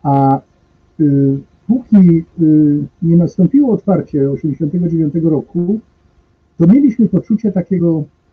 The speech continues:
bycia ewenementem, ponieważ, y, nie było tygodnia, żeby ktoś nie przyjechał zobaczyć, k-,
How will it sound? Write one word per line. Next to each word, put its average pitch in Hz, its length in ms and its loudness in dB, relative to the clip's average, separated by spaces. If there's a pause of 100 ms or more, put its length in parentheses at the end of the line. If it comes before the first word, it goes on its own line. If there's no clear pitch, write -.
(540)
bycia 190 400 -2
ewenementem, 175 760 2 (1300)
ponieważ, 156 760 -2
y, 139 360 0 (1160)
nie 165 120 2
było 220 220 0
tygodnia, 151 500 0
żeby 131 180 -4
ktoś - 240 -8
nie 147 100 -4
przyjechał 147 440 -6
zobaczyć, 131 500 -8
k-, - 200 -12